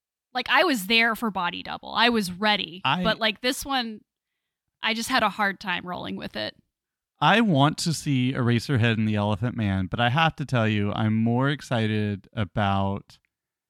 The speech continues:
Speaker 2: and, and I joke about this, I honestly can't tell you if I've seen Wild at Heart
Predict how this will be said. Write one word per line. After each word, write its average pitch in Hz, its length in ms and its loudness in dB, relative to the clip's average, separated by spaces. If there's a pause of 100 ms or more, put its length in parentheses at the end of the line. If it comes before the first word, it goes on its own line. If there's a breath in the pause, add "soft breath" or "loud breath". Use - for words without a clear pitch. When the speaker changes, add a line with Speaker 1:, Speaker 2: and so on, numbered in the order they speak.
(1000)
Speaker 2:
and, 127 400 4
and 123 400 4
I 135 140 4
joke 139 340 4
about 113 300 2
this, 113 220 2
I 147 140 2
honestly 139 540 4
can't 123 380 -2
tell 117 180 2
you 117 120 4
if 117 100 -4
I've 120 140 0
seen 110 220 0
Wild 98 300 2
at 113 140 -4
Heart 110 320 -2